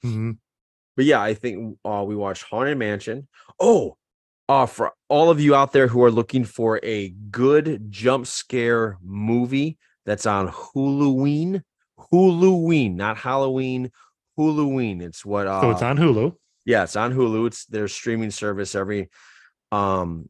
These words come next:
Speaker 2: we watched The Boogeyman, and that was very good, based off of the
Speaker 1: Hmm.
Speaker 2: Stephen King, uh, uh, adaptation. It was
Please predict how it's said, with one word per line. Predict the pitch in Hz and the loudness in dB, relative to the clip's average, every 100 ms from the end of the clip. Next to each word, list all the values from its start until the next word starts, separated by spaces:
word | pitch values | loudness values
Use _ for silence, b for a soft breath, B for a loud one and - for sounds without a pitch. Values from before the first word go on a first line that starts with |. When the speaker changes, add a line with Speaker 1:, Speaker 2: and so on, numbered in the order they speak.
| _ | _
Speaker 2:
we | 110 113 | -4 -2
watched | 120 123 120 - | 2 2 2 -4
The | - | -8
Boogeyman, | 92 139 160 117 87 76 53 69 _ _ - | 0 2 2 -2 -6 -10 -16 -20 _ _ -10
and | 95 | -2
that | 139 107 | 0 0
was | 104 | -2
very | 82 80 87 131 131 95 | -6 -14 0 2 2 -2
good, | 78 64 50 _ _ - | -6 -14 -16 _ _ -4
based | 117 110 - | -2 -2 0
off | 107 101 | 0 -2
of | 101 | -6
the | 98 | -8
Speaker 1:
Hmm. | |
Speaker 2:
Stephen | - 113 101 98 | -4 -4 -2 -4
King, | - 113 101 98 | -6 -4 -4 -4
uh, | 80 90 - - | -6 -8 -12 -14
uh, | 87 76 71 - | -10 -10 -10 -12
adaptation. | 92 101 92 78 104 87 - - - - | -10 -10 -10 -10 -8 -8 -10 -18 -16 -8
It | 101 | -6
was | 101 92 - | -6 -8 -10